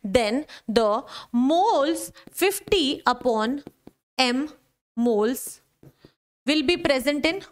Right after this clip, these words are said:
one liter solution. So if I talk about the concentration of this solution, the concentration of this solution will be equal to moles of solute, which is fifty upon molar mass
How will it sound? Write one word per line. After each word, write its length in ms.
one 340
liter 300
solution. 560
So 120
if 200
I 100
talk 260
about 300
the 80
concentration 920
of 160
this 140
solution, 580
the 120
concentration 760
of 140
this 160
solution 500
will 140
be 120
equal 260
to 140
moles 280
of 140
solute, 500
which 180
is 160
fifty 600
upon 440
molar 320
mass 360